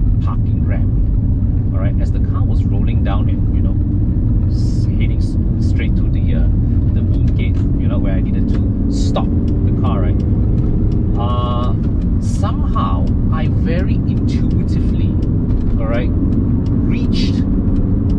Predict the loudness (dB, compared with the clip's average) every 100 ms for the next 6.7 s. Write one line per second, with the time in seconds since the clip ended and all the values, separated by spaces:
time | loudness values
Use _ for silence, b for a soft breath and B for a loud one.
0 | 0 0 0 0 0 0 0 0 0 0
1 | 0 0 0 0 0 2 0 0 0 B
2 | B 0 0 0 0 -2 -2 -2 -2 0
3 | 0 -2 -2 0 0 0 -2 -2 -2 0
4 | 0 0 2 2 2 0 0 0 0 0
5 | -2 -2 -2 0 0 0 0 0 0 0
6 | 0 0 0 0 0 0 0